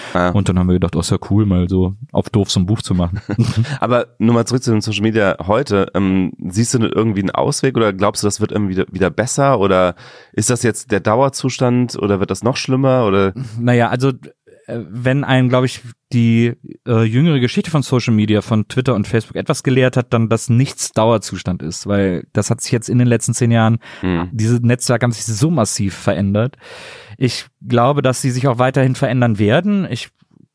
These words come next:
Speaker 2: weiß nicht, ob zum Guten oder zum Schlechten. Bei beiden deutet beides gerade auf zum Schlechten hin. Ich merk auch immer wieder, dass, wenn die jetzt von heute auf morgen dicht gemacht würden, mir auch einfach gar nichts fehlen würde.
Speaker 1: Also
Speaker 2: Also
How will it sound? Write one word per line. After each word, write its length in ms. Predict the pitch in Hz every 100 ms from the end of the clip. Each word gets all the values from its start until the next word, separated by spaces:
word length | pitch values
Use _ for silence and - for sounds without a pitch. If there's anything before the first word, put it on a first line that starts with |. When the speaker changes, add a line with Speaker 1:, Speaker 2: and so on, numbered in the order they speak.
| -
Speaker 2:
weiß 200 | 117 123
nicht, 100 | 143
ob 100 | 123
zum 140 | - 110
Guten 220 | 123 143
oder 140 | 123
zum 100 | -
Schlechten. 440 | 120 120 139 - 143
Bei 140 | 135 -
beiden 400 | 110 110 131 117
deutet 360 | 120 139 127
beides 360 | 107 113 131 -
gerade 480 | 120 117 117 117 - -
auf 440 | 110 107 - _
zum 180 | - 117
Schlechten 420 | - 123 - 151
hin. 340 | 139 160 220 - - - - - - -
Ich 260 | 120 - - -
merk 280 | 123 139 135
auch 80 |
immer 240 | 135 143 127
wieder, 200 | 170 165
dass, 420 | 135 - - 107
wenn 180 | 120 123
die 100 | 120
jetzt 180 | 123 -
von 120 | 113
heute 160 | 135 139
auf 80 |
morgen 300 | 131 127 104
dicht 200 | 123 -
gemacht 300 | 156 131 117
würden, 280 | 131 135 127 123
mir 140 | 113
auch 60 | 110
einfach 260 | 120 117
gar 180 | 117 131
nichts 200 | 151 -
fehlen 320 | 147 165 180
würde. 320 | 175 190 220 220 -
Speaker 1:
Also 140 | 107
Speaker 2:
Also 40 | 120